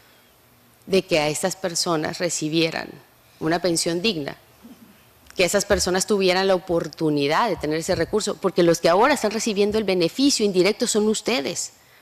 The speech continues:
cuando únicamente, reitero, solamente el beneficio era para los de aquí arriba". Entonces, esa recirculación o esa redistribución del dinero ha hecho que también la economía de México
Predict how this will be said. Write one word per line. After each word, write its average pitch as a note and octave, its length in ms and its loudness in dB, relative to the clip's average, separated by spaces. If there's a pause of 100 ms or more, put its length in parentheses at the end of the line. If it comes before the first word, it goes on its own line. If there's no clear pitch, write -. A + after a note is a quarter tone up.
(180)
cuando F#3+ 300 0
únicamente, A#3 760 -4
reitero, F#3+ 480 -2 (100)
solamente G#3+ 600 -8
el A3 60 -6
beneficio G#3 480 -4
era D#3+ 160 0
para F#3+ 160 -4
los F3+ 160 -4
de E3+ 80 -4
aquí F3 160 -10
arriba". E3 340 -10 (1120)
Entonces, F#3 520 -2
esa A#3 420 2
recirculación G#3 1200 0
o G#3 60 0
esa A3 160 2
redistribución G3+ 1080 0
del F#3 140 -2
dinero F#3 420 0
ha E3+ 160 2
hecho E3+ 300 -2
que F#3 100 -6
también E3+ 500 -2 (540)
la G3+ 160 4
economía F3 560 0
de F#3+ 80 2
México G3 560 -2